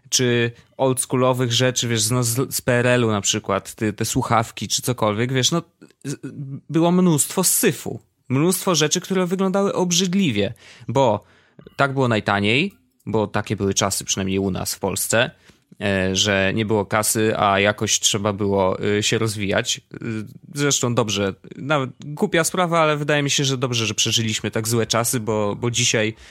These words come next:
nauczyliśmy, znaczy przez te, przez ten czas zły nauczyliśmy się bardzo, bardzo mocno pracować, mm,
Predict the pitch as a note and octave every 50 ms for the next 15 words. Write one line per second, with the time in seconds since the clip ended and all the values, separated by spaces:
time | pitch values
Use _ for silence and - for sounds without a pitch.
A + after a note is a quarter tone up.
0 | - - A2+ A2+ A2+ A2+ - - A2+ A2+ - - A2+ G#2+ G#2 - - A#2 - -
1 | - - D3+ - - D3 C3 B2+ - - - - - C3 - - C3+ B2 - D3
2 | C#3 C3+ A#2 A#2+ B2 A#2 B2 B2+ C3 D3 F3 A3+ A#3+ - _ _ _ _ - A#2+
3 | B2 B2 C#3+ C#3+ C#3 C#3 - - C#3+ B2+ - - C3 B2+ B2+ B2 - _ _ _
4 | _ _ - A#2 A2+ C3 C3 C3 B2+ B2 A#2 A#2 A#2+ A#2 A2+ A#2 A#2 A2+ A2 A2
5 | G#2+ A2 G#2+ G#2+ A2 G#2+ - - - A2 G2+ F#2+ - - G#2+ G#2 - A#2 G#2+ G#2+
6 | C3+ D#3 F#3 - - - - _ _ _ - A#2+ G#2+ G#2+ G#2+ G#2 G#2 G#2 - -
7 | F2+ - - -